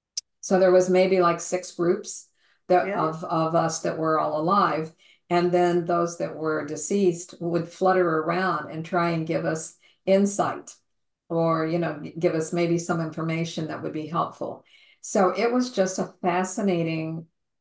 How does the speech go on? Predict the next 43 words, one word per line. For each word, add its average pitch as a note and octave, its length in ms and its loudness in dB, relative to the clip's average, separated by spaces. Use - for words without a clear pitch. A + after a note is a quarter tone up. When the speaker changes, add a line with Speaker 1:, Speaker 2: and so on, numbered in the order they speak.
Speaker 1:
exercise F3 760 -2
that - 140 -8
we D#3 140 -4
did. F3 360 -2
And E3 180 -2
I've E3+ 140 -2
never F#3 320 0
forgotten F3 460 -4
her D#3+ 440 -6
or E3+ 280 4
her D#3 180 -2
book. F#3 340 -2
I D#3 80 -4
mean, D#3 300 -6
it, E3 240 -6
it E3+ 200 -2
really F3+ 320 6
made E3+ 400 2
sense D#3+ 460 -6
to G#3 120 -2
me G3 240 2
that E3 380 -2
this F3 340 0
is F3+ 340 0
what D#3+ 260 -2
happens. F#3 640 -4
And F3+ 140 4
a F3+ 40 6
lot F3 320 4
of G3+ 120 0
the G#3 100 -2
people F3+ 760 0
who F#3+ 180 4
were F#3 360 0
deceased D#3+ 800 -8
or E3 200 -4
just, D#3+ 260 -6
you F3 120 0
know, - 120 -8
chose F3 380 2
to E3 80 -4
be D3+ 180 -4
deceased, E3 640 -2